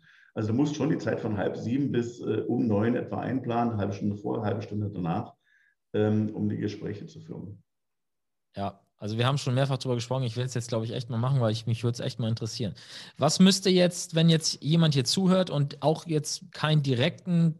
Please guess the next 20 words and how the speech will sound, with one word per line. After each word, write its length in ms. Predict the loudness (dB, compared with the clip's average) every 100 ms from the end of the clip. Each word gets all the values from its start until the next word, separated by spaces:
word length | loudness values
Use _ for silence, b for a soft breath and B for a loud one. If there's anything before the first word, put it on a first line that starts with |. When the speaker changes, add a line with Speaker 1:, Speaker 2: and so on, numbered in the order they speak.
| -2
Speaker 2:
Kontakt 500 | -2 2 0 0 -4
zu 120 | -4 0
irgendjemandem 600 | 2 2 2 2 0 -2
hat, 160 | 0
der 220 | 0 0
in 120 | -2 -2
einem 180 | 0
B 100 | 2
N 100 | 0
I-Netzwerk 500 | 2 0 0 0 -2
ist, 180 | -2 -2
was 160 | -2 -2
kann 240 | 2 2
der 180 | 4 4
jetzt 220 | 2 0
machen, 460 | 0 0 4 4 4
um 220 | 2 -2
zu 100 | 0
sagen, 240 | 0 2 2
„Hey, 300 | 2 2